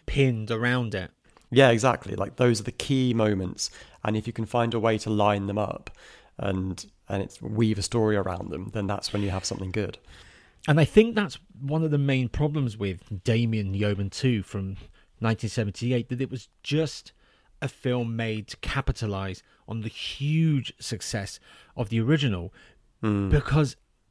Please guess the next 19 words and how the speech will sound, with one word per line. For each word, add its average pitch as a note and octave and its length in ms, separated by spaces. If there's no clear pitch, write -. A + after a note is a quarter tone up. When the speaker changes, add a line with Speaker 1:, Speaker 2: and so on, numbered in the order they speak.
Speaker 1:
every D#3 680
element G#2 560
in G#2+ 240
this A2+ 160
sequel - 680
is A#2 280
really A2 540
weak A2 360
and A#2+ 140
watered G#2 400
down C#3+ 320
and G#2+ 220
clearly D3+ 480
put - 380
there G2 260
as B2 140
a B2+ 60
way A#2 460
to A2 400